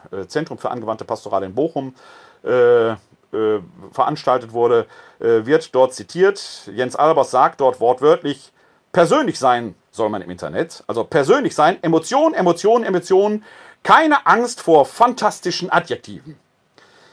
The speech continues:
Ja, wenn wir als Kirche so agieren, dann treiben wir nur die Emotionsinflation voran, kommen aber eigentlich nicht zu unserem eigentlichen Ziel. Es generiert vielleicht Aufmerksamkeit, aber sonst auch nichts. Keine Wirkung.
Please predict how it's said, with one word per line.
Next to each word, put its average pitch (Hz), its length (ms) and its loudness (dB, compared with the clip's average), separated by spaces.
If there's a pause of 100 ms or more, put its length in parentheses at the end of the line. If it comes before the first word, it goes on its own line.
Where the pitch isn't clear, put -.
(160)
Ja, 180 220 6
wenn 185 160 2
wir 180 100 4
als 156 180 0
Kirche 202 320 -2
so 151 160 -2
agieren, 180 460 -2
dann 131 140 -4
treiben 170 320 2
wir 151 80 -6
nur 165 260 -2
die 160 160 -6
Emotionsinflation 156 1120 -4
voran, 135 480 -2
kommen 180 260 -2
aber 143 340 -2
eigentlich 135 360 -2
nicht 147 240 -14
zu 131 120 -12
unserem 123 380 -10
eigentlichen 123 400 -2
Ziel. 85 240 -12
Es - 140 -12
generiert 180 500 -2
vielleicht 262 500 -2
Aufmerksamkeit, 113 1040 -2 (600)
aber 151 200 4
sonst 151 540 -2
auch 139 300 4 (100)
nichts. - 500 -10 (460)
Keine 220 420 0
Wirkung. 220 440 2